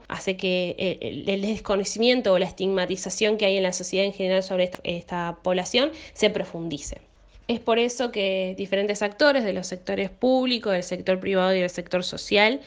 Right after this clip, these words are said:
dentro de la red vienen impulsando y desplegando diferentes acciones concretas que, eh, trabajan con esta problemática y que nos interesamos y nos comprometemos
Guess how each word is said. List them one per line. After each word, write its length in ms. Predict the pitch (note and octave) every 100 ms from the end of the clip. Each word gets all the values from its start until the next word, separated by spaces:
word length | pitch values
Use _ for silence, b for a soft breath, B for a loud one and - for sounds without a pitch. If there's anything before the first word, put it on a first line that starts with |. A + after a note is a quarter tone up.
| B
dentro 320 | G#3+ A3 G3+
de 80 | F#3+
la 180 | F#3
red 300 | F#3 A#3+ C#4
vienen 240 | B3 G3 F#3+
impulsando 580 | F#3+ F#3 F3 - G3+ G3+
y 40 |
desplegando 480 | F#3 F#3+ F3+ F#3 F#3+
diferentes 500 | F3+ F#3+ F3+ F#3 F3+
acciones 680 | F3+ - A#3+ A#3 A#3 A#3 - _
concretas 760 | F3+ F3+ G#3 A#3+ A#3 A3 A#3 -
que, 400 | - G#3 G#3 G#3+ -
eh, 60 |
trabajan 840 | F3 G3+ G3 A3+ A3 - F#3 F#3
con 160 | - F3+
esta 240 | F3 -
problemática 880 | F3 F3 F3+ G#3+ F#3+ F#3+ F#3+ F#3+ G#3 b
y 140 | A3 G#3
que 440 | A3 G3 F#3+ -
nos 260 | G3+ G3+ F3+
interesamos 640 | G#3+ G3+ G3 F#3 B3+ C#4
y 40 | G#3+
nos 120 | F#3+
comprometemos 1080 | F3+ F3+ F3+ F3+ F3+ G#3 A3 A3+ C#4 -